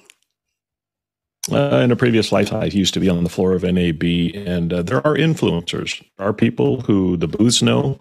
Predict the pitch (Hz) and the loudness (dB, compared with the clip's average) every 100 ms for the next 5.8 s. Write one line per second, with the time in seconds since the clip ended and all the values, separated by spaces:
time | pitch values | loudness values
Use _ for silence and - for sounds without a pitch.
0 | _ - 87 98 101 107 107 - 113 - | _ -4 -2 -2 0 2 2 0 -2 0
1 | 113 113 113 113 104 101 123 123 - - | 0 0 0 -2 0 0 0 -4 -12 -14
2 | - 78 78 - 80 - 82 82 82 90 | -6 -4 -4 -4 -6 -4 -4 -2 -2 -2
3 | 87 90 85 101 104 - 87 95 110 139 | -2 -2 -2 -2 -2 -4 -4 -2 -2 -2
4 | 147 - - 85 78 - - - 78 78 | -2 -4 -4 -4 -4 -8 -20 -16 -12 -10
5 | 80 82 92 92 87 85 82 | -10 -8 -2 0 0 -2 -4